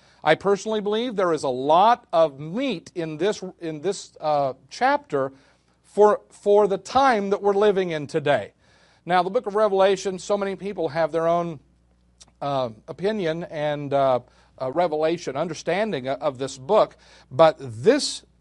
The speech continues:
speaks to me very, very clearly in the arena I'm talking about tonight.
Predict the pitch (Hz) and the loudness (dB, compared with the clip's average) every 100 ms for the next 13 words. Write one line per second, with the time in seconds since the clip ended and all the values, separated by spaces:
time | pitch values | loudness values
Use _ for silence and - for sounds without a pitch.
0 | _ - - - 208 - - 175 156 160 | _ -16 -12 -8 -8 -10 -12 -10 -8 -8
1 | 160 151 _ _ _ - 117 131 165 175 | -8 -12 _ _ _ -20 -10 -2 0 0
2 | 160 151 147 - 156 127 120 110 _ _ | 0 -2 -4 -4 -2 -2 -4 -8 _ _
3 | _ _ _ _ - 131 127 123 120 139 | _ _ _ _ -12 -10 -8 -8 -8 -8
4 | 147 151 127 - 139 139 127 127 - 127 | -6 -6 -6 -4 -6 -4 -4 -4 -4 -4
5 | 117 101 | -4 -6